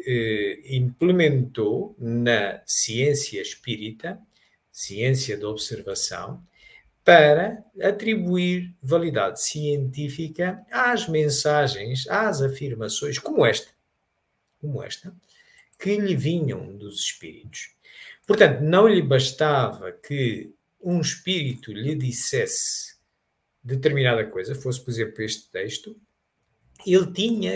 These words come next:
era que depois se,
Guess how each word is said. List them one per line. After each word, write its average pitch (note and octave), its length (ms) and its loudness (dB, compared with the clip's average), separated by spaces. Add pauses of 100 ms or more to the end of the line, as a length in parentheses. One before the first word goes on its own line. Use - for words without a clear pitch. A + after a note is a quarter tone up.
(100)
era E3 480 -2 (200)
que C#3+ 440 -2 (200)
depois D3 720 0 (580)
se, - 480 2